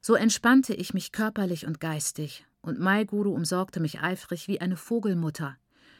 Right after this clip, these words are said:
ständig bereit, mir schmackhafte Bissen in den Mund zu werfen.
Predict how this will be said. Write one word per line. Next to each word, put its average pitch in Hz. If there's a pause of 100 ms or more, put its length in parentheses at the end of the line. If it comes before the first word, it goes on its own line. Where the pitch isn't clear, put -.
(160)
ständig 196
bereit, 175
mir 160
schmackhafte 170
Bissen 196
in 127
den 151
Mund 151
zu 147
werfen. 143